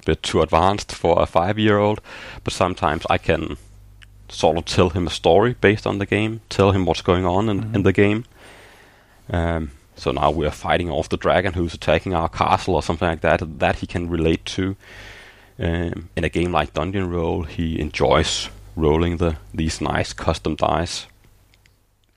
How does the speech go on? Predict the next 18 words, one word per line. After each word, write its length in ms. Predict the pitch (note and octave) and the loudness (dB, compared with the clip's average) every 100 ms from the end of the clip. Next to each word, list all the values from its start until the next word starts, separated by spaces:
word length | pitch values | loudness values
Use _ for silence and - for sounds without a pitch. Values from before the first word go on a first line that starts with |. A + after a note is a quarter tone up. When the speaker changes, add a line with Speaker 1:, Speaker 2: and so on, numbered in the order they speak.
| _ _ - - | _ _ -20 -10
Speaker 1:
And 80 | - | -2
I 100 | D2 | -2
can, 280 | - D#2+ C2+ - - - - - - - | 0 0 0 -10 -20 -20 -20 -20 -16 -4
p-, 100 | - - | -4 -4
s-, 120 | - - | -12 -8
sometimes 380 | - F2 D#2+ C#2+ - | -2 0 2 0 -4
I 40 | |
simplify 560 | - F#2+ F2 - D#2 D2 | -2 -2 0 2 2 2
the 100 | D#2 | 0
game 260 | D#2 E2 | 0 -2
a, 100 | F2 - | -6 -8
a 40 | |
bit 280 | E2 F2 - | 2 2 2
when 120 | F2 | -4
I 80 | E2 | -2
play 220 | - E2 | -2 -2
with 180 | F2 F2 | 0 0
him. 220 | G2 G#2 | 0 -4